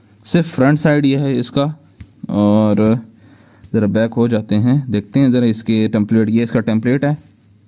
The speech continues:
मेका कोटिंग जो इन्होंने की हुई है, नहीं बैक साइड भी है, सारा कुछ है। आपने देखें वीडियो, जिस-, जो एंड तक देखेगा उसको समझ आ जाएगी। अब यहाँ पे देख सकते हैं इनमें से आप कोई भी सेलेक्ट कर सकते हैं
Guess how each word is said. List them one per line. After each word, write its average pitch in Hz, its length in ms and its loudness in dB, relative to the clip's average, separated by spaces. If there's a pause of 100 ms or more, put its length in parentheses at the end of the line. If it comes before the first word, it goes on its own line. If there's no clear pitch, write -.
(880)
मेका 113 280 0
कोटिंग 123 380 -2
जो 127 80 2
इन्होंने 127 320 4
की 117 320 0
हुई 117 140 4
है, 131 180 0 (2000)
नहीं 107 380 2
बैक 113 240 0
साइड 110 200 0
भी 104 100 -2
है, 107 120 -2
सारा 107 260 -2
कुछ 107 240 -4
है। 113 60 2
आपने 127 240 0
देखें 135 260 0
वीडियो, 135 260 2
जिस-, 131 220 0
जो 131 220 0
एंड 139 220 2
तक 151 80 -2
देखेगा 135 440 0
उसको 123 200 -2
समझ 113 280 2
आ 110 80 2
जाएगी। 107 340 0 (560)
अब 113 140 0
यहाँ 135 180 0
पे 143 100 -2
देख 139 160 0
सकते 139 240 -4
हैं 147 140 0
इनमें 151 280 2
से 156 120 -2
आप 139 160 0
कोई 143 160 0
भी 135 100 -2
सेलेक्ट 123 300 -2
कर 127 140 -2
सकते 107 300 -2
हैं 117 380 0